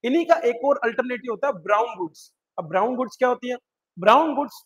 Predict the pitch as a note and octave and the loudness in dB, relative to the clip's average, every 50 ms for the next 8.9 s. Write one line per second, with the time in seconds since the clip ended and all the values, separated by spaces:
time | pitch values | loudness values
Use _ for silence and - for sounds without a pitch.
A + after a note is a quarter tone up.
0 | _ - - G#3 A3 A#3+ A3 F#4 E4+ C#4 A#3 - - A#3 A3 G#3 F#3+ F#3 - - | _ -8 0 2 2 2 2 2 0 0 -2 -2 -4 -4 -4 -2 -4 -6 -6 -8
1 | C#4 D4 A#3 A#3 A3+ A3 A#3+ A3+ G3 - - A#3 A#3 - - F#3+ - - - C#4 | -8 -8 -8 -12 -10 -6 -4 -4 -4 -4 -4 -6 -6 -6 -8 -12 -6 0 0 0
2 | C4+ - A3+ G3+ G3 F#3 F#3+ G3 G3 G3+ G3+ A3 A3+ A3 G3+ - - F#3 E3+ - | 0 2 0 0 2 2 0 0 0 0 -2 -4 -4 -6 -8 -10 -8 -10 -8 -8
3 | D#3+ - - E3 _ - - A#3 - C4 D4 D4+ - _ _ _ _ _ _ - | -10 -12 -12 -12 _ -8 -8 -6 -4 -4 -6 -6 -8 _ _ _ _ _ _ -12
4 | F#3 - A#3 G#3+ G3 F3 F3 F3+ - - G#3 G3 F3 E3+ F#3 E3 D#3+ E3+ E3 E3 | -8 -6 -4 -2 -2 -2 -2 -4 -2 -2 -2 -2 -2 -4 -6 -4 -2 -2 -2 -4
5 | E3 _ _ _ _ _ _ - D3+ G#3+ F3+ - F#3+ E3+ D#3+ E3 E3+ F3+ F#3+ F3+ | -6 _ _ _ _ _ _ -8 -8 -6 -4 -2 -2 -2 -2 -2 -2 -2 -2 -4
6 | - G3+ F3+ D#3+ F3 E3+ E3+ E3 _ _ _ _ _ - A3 A3 G3 A3 G#3 G#3 | -6 -6 -4 -2 -2 -2 -2 -2 _ _ _ _ _ -4 -4 -2 -2 -4 0 0
7 | A3 G#3 G#3+ G#3 F#3 F3 F3+ E3+ F3+ C#4+ G3+ F3+ - G3 G3+ G#3+ A3+ A#4+ - G#4+ | 0 -2 -2 -6 -8 -8 -8 -8 -8 -10 -10 _ 0 0 0 0 0 -2 -6 -8
8 | - - - - G#3 E3+ D3+ F3+ D#3+ D3+ E3 - E3 D#3 - - D#3 | -8 -8 -8 -8 -8 -8 -8 -10 -10 -10 -10 -8 -8 -10 -10 -12 -18